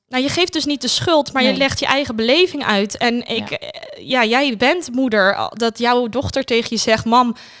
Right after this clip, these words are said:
Speaker 1: dit heb ik, eh, dit heb ik ervaren en hier heb ik heel veel verdriet of pijn of angst op gehad."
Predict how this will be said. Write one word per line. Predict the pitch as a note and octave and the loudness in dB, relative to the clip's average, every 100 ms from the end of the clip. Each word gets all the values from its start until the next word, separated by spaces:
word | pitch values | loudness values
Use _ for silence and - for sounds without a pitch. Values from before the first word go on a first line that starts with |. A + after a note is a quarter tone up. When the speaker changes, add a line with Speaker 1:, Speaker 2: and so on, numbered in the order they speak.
| - | -14
Speaker 1:
dit | F#3+ A#3+ C4 | -2 0 0
heb | A#3 A3+ | -2 -2
ik, | A3+ | -6
eh, | - A3 G#3+ G#3+ G#3+ | -4 0 2 2 0
dit | A3 B3+ | 0 -2
heb | A#3+ | -4
ik | |
ervaren | - A3 G#3+ A#3 B3+ B3 A3+ | -4 -4 0 2 4 4 4
en | A3+ | 2
hier | G#3 A3+ | 2 2
heb | B3 | 0
ik | A3 | 0
heel | A3+ | -2
veel | G#3 | -4
verdriet | G#3+ G#3 C4 A#3+ | -6 -4 -4 -6
of | - | -2
pijn | B3 A#3 A3 | 0 0 -2
of | - | -2
angst | - F#4 - | -4 -4 -4
op | C#4+ | -6
gehad." | - G#3+ F#3+ A3 - | -2 0 0 0 -4